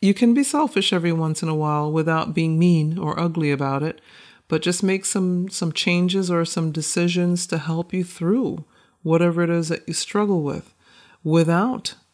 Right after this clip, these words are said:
being envious and hateful and bitter.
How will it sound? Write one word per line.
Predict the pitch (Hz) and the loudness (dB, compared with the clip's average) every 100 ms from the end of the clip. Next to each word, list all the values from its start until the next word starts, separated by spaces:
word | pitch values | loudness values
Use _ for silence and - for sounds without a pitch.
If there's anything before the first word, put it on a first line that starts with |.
| - | -4
being | 156 151 - | -2 -2 -2
envious | 151 143 139 131 147 - - | -4 -2 -4 -6 -8 -12 -8
and | 151 127 | -6 -6
hateful | - 139 - - 135 139 - | -4 -4 -6 -8 -8 -10 -8
and | 147 139 | -6 -2
bitter. | 139 135 - | -4 -4 -8